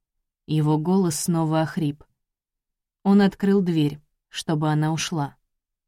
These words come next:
«Счастливого Рождества, Кэрри Макгрегор». Сказал он.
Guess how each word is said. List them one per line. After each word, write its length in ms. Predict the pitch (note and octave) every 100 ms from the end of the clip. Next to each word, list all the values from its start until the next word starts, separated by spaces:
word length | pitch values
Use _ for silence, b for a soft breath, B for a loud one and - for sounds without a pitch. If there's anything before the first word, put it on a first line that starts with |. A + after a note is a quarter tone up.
| _ _ _ _ _ _ _ _
«Счастливого 760 | - D#3 D3 E3 D#3+ D#3+ D#3 D#3
Рождества, 720 | D#3 D3+ D#3 - D#3 C#3 - _ _ _ _
Кэрри 280 | E3 E3+
Макгрегор». 760 | D3+ D3 C#3+ D3+ D3+ C#3 C3 - _ _ _ _ -
Сказал 500 | - D3 C#3+ D3+ D3+
он. 220 | D3 D3